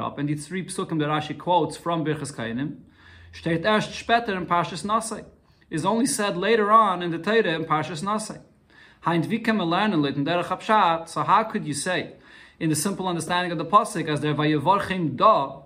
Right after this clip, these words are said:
is given Birchas Kohanim, that the Vayevarchim here in the pasuk in Vayikra, here in Shmini, is referring to the bracha of Birchas Kohanim, which was not commanded yet, and it comes later in the Torah? The Ramban will this fit in, so the Ramban wants to answer this question as follows.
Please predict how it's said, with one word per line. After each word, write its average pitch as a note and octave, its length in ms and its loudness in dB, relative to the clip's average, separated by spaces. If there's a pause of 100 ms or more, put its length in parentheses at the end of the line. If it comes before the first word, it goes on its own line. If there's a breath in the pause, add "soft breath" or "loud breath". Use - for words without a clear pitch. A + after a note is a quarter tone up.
is C#3 100 -6
given E3 280 0
Birchas E3 240 -6
Kohanim, F3+ 380 -4 (100)
that D3 140 -4
the D3+ 80 -2
Vayevarchim D#3+ 600 0
here F#3+ 220 0
in E3 80 -2
the D3+ 60 -2
pasuk E3 380 -2
in D3+ 120 -2
Vayikra, C#3+ 640 -2
here E3+ 140 -2
in D3 100 -2
Shmini, E3+ 640 -2 (320 loud breath)
is D#3+ 140 0
referring F#3 500 0
to A3 120 -4
the F#3 100 -2
bracha F3 320 0
of D#3 80 0
Birchas E3+ 300 -6
Kohanim, F#3 560 -4
which E3+ 260 -6
was D#3 120 -2
not C3+ 220 0
commanded F3 480 -2
yet, F3+ 160 -2
and E3+ 120 -6
it D#3 120 -4
comes E3 220 -4
later F3+ 220 -2
in F3+ 60 -8
the F3 80 -8
Torah? F3 360 -6 (1120 soft breath)
The - 80 -14
Ramban C#3+ 400 0
will C3+ 120 -2
this B2+ 140 -6
fit C3+ 440 -4
in, C3 520 -4
so C#3+ 120 -8
the C3+ 60 -4
Ramban C#3 300 0
wants C3+ 220 -4
to C3+ 80 -6
answer C#3 220 -4
this B2+ 120 -10
question C3 440 -6
as C3 120 -6
follows. - 460 -4